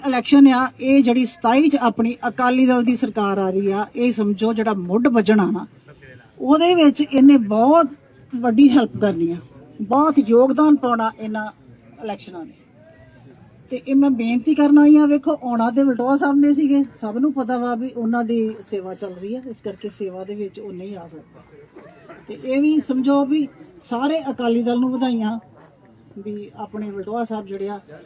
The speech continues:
ਉਹਨਾਂ ਦੀ ਵਾਪਸੀ ਹੋ ਗਈ ਹੈ। ਤੇ ਆਪਣੇ ਵਰਕਰਾਂ 'ਚ ਭੈਣ ਭਰਾ, ਆਪਣੇ ਸਾਰੇ ਜਰਨੈਲਾਂ ਦੇ ਵਿੱਚ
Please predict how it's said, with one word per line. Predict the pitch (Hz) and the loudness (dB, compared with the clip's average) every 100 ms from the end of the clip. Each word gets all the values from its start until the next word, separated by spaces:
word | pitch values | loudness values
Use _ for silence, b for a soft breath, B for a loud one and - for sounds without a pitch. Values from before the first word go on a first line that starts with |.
| - | -16
ਉਹਨਾਂ | 220 226 | -10 -6
ਦੀ | 240 | -4
ਵਾਪਸੀ | 214 185 - 208 | -6 -8 -14 -14
ਹੋ | 196 | -12
ਗਈ | 170 | -14
ਹੈ। | 156 147 - - - - - - - - | -18 -20 -20 -20 -20 -20 -20 -20 -20 -12
ਤੇ | - - | -8 -6
ਆਪਣੇ | 269 262 294 | -6 0 2
ਵਰਕਰਾਂ | 285 262 226 269 285 | 2 -2 -4 0 0
'ਚ | 285 277 | 0 -2
ਭੈਣ | - 247 | -2 -6
ਭਰਾ, | 214 254 247 247 | -6 -6 -6 -6
ਆਪਣੇ | 226 262 | -6 -6
ਸਾਰੇ | 233 269 294 | -4 -2 0
ਜਰਨੈਲਾਂ | 302 262 240 220 220 | 0 0 -2 -4 -4
ਦੇ | 240 | -4
ਵਿੱਚ | 240 220 | -6 -8